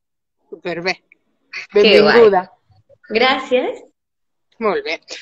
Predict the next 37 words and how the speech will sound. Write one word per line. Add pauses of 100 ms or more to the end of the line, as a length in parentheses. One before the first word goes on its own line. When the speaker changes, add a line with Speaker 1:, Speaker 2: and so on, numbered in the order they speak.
(240)
Speaker 1:
Doncs (320)
benvinguda
a
la
Marta (140)
i
benvinguda
a
totes
les, (220)
les
que
us
esteu
connectant. (760)
Aquest
directe (200)
és, (180)
eh, (140)
dins
el
cicle
de
directes
de
professionals
que
a
nosaltres
com
a
família
ens
han
facilitat
la
vida.